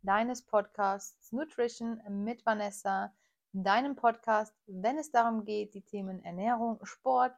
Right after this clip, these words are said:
und ganzheitliche Gesundheit auf eine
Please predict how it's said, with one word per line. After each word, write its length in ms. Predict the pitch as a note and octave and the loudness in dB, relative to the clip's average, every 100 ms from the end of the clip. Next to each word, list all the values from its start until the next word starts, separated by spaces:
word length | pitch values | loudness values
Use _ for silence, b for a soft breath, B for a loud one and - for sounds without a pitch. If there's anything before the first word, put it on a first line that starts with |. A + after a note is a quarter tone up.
| _ | _
und 240 | C#4 F#4 - _ | 0 0 -2 _
ganzheitliche 640 | A3 A3+ A3+ A3 G#3+ - _ | 0 0 2 0 0 -14 _
Gesundheit 760 | F3+ F#3 F#3+ F#3+ F#3+ F#3 G3 _ b b b - | -6 -4 -4 -4 -2 -2 -4 _ b b b 8
auf 380 | A#3+ D#4+ D#4+ - A3 | 10 10 6 -6 -2
eine 760 | A#3 A#3 A#3 A#3 A#3 A#3 | 0 2 0 -2 -2 -4